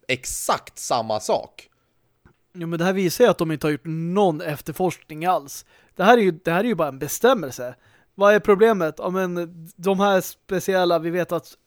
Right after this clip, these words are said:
Speaker 2: pub G är stort här i Indien. Det är det som, ja, men här, vi slår ner hammaren här. Ja, vad har ni för, liksom,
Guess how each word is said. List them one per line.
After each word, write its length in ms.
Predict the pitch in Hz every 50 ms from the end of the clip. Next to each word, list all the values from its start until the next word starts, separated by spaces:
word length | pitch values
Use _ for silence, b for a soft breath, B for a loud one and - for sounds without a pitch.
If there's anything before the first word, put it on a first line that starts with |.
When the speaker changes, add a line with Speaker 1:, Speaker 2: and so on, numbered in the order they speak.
| _ _ -
Speaker 2:
pub 240 | - 202 190 160 147
G 320 | - 220 226 202 165 160 -
är 200 | 190 185 170 151
stort 440 | - - - - 254 202 - - -
här 180 | - 156 156 165
i 40 |
Indien. 420 | 208 262 254 190 151 139 120 123 131 B B B B B B B B
Det 100 | - 180
är 120 | 180 180
det 180 | 170 185 185 175
som, 260 | - - 180 160 160 - b b b
ja, 100 | b 202
men 240 | 190 202 202 180 175 - -
här, 180 | - 202 202
vi 80 | 180 160
slår 180 | - - 190 180
ner 80 | 180 165
hammaren 380 | 147 185 175 160 165 170 156
här. 360 | 160 220 254 175 131 135 156 _ _ _ _ _ _ _ _ _ _ _ -
Ja, 180 | - 151 151 165
vad 160 | 180 190 185
har 100 | 208 202
ni 160 | 190 190 180
för, 400 | 185 - 190 185 180 175 175 165
liksom, 380 | 160 170 156 - 185 170 -